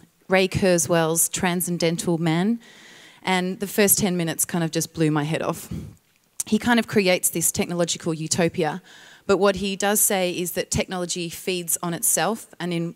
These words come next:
if we don't merge with it, we're, we're gonna fall behind. The most interesting thing that, um, I found in Ray's documentary was that he was talking about how technology is gonna become the size of a blood cell, and that we'll be able to reprogram biology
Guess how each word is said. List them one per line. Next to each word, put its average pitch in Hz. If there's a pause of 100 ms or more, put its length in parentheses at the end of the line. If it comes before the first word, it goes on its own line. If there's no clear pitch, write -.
if 185
we 190
don't 180
merge 175
with 196
it, 220
we're, 175
we're 170
gonna 156
fall 151
behind. 147 (1160)
The 226
most 269
interesting 233
thing 196
that, 175
um, 160 (220)
I 214
found 165
in 160
Ray's 160
documentary 165
was 165
that - (320)
he 214
was 202
talking 202
about 175
how 180
technology 175 (240)
is 175
gonna 180
become 165
the 160
size 165
of 156
a -
blood 160
cell, 220 (800)
and 196
that 190
we'll 180
be 185
able 185
to 185
reprogram 175
biology 160